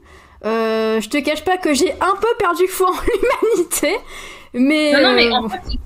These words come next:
Speaker 2: ça est une bonne nouvelle. Euh, enfin, tout ça change. Je veux dire, tu m'aurais interviewé il y a quinze ans, je t'aurais pas du tout tenu le même discours.
Speaker 1: Mm.
Speaker 2: Je, je t'aurais tenu le discours d'une jeune autrice timide, euh, qui veut faire ses preuves,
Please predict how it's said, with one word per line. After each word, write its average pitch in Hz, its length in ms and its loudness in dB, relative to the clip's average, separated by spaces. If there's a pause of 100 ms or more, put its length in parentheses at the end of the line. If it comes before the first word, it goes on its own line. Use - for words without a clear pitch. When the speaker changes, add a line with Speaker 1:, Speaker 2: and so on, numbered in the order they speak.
Speaker 2:
ça 349 160 0
est - 120 -4
une 262 100 0
bonne 254 140 0
nouvelle. 269 280 0 (120)
Euh, 208 520 0
enfin, 208 300 -6 (240)
tout 226 100 -10
ça - 160 -2
change. 277 360 -4 (240)
Je - 80 -4
veux 220 60 -2
dire, 247 180 -2 (260)
tu - 140 -10
m'aurais 220 160 0
interviewé 233 440 -2
il 269 60 -2
y 247 40 2
a - 40 0
quinze 226 220 -4
ans, 320 120 -6
je - 80 -14
t'aurais 226 200 -6
pas 214 100 -6
du 226 100 -10
tout 269 140 -10
tenu 247 240 -2
le 247 60 0
même 226 180 -4
discours. 302 460 -6
Speaker 1:
Mm. 254 220 2 (100)
Speaker 2:
Je, - 180 -8
je - 100 -12
t'aurais 226 220 -6
tenu 233 240 -4
le 233 80 -2
discours 269 400 -6
d'une 220 240 -6
jeune 240 460 0
autrice 247 500 -4
timide, 233 540 -2
euh, 220 240 -2
qui 214 180 -10
veut 226 180 -12
faire 240 140 -8
ses 240 180 -4
preuves, 247 540 -2